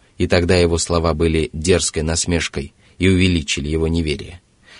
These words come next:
либо он действительно сомневался в неизбежности последней жизни,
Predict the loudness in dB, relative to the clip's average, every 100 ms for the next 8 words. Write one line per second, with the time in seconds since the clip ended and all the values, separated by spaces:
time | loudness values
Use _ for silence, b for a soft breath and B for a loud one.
0 | B 2 6 6 6 4 2 0 0 -2
1 | 2 0 0 2 2 2 0 0 0 0
2 | 0 2 2 2 -2 -6 -6 -4 -4 -4
3 | -4 -2 0 0 -2